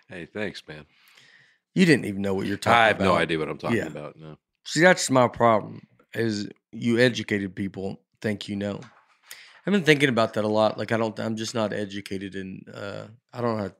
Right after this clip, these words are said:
Speaker 2: yeah, it's like the big words thing I said. Y'all use just big words so we can't be in the conversation,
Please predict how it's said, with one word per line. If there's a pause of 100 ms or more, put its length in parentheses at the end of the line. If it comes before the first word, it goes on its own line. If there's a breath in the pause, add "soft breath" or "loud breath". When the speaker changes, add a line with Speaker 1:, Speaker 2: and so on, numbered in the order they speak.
(160)
Speaker 2:
yeah,
it's
like
the
big
words
thing
I
said. (720 soft breath)
Y'all
use
just
big
words
so
we
can't
be
in
the
conversation,